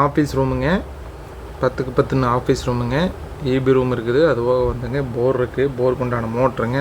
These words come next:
அப்படின்னு சகல வசதிகளோட ஒரு கம்பெனி ரன் பண்ணுற அளவுக்கு என்ன வேணுமோ அது எல்லா வசதிகளோடயே வச்சுருக்காங்க. ஓன் யூஸுக்கும் யூஸ் பண்ணிட்டு இருந்தாங்க. வாடகை வந்துங்க வாடகை விட்டோம்னா இருபதாயிரம் ரூபாய்க்கு வாடகைக்கு போங்க.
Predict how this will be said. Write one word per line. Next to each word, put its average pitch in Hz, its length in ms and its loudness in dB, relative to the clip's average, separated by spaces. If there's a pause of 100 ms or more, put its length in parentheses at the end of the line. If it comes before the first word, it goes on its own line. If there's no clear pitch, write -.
அப்படின்னு 131 300 -4
சகல 120 320 -2
வசதிகளோட 120 420 0 (800)
ஒரு 127 160 2
கம்பெனி 135 380 4
ரன் 131 180 4
பண்ணுற 135 220 6
அளவுக்கு 143 260 4
என்ன 135 180 0
வேணுமோ 131 220 0
அது 120 140 0
எல்லா 123 240 0
வசதிகளோடயே 131 640 0
வச்சுருக்காங்க. 117 480 -2 (180)
ஓன் 131 200 2
யூஸுக்கும் 135 420 0
யூஸ் 123 180 -4
பண்ணிட்டு 120 260 -2
இருந்தாங்க. 110 300 -2 (2500)
வாடகை 143 320 6
வந்துங்க 135 240 0 (300)
வாடகை 139 260 2
விட்டோம்னா 135 360 -2
இருபதாயிரம் 139 360 6
ரூபாய்க்கு 139 220 2
வாடகைக்கு 123 320 0
போங்க. 123 180 -2